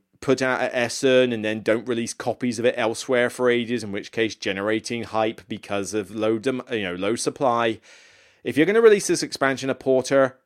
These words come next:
release it worldwide, release it properly. Don't make it an Essen only release for six months.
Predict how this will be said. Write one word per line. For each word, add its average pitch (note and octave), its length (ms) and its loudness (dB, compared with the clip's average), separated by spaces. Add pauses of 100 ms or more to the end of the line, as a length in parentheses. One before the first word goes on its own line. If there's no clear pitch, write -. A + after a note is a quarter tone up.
release E3+ 380 0
it F2+ 80 -4
worldwide, G2 800 0
release A2+ 320 -4
it - 120 -12
properly. B2 520 0
Don't C#3 320 -2
make F#2+ 240 -8
it G2 80 -4
an G2+ 80 -8
Essen G#2 260 -6
only A#2+ 220 -4
release C3 280 0
for D3+ 120 -8
six E3 280 -4
months. E3+ 360 -6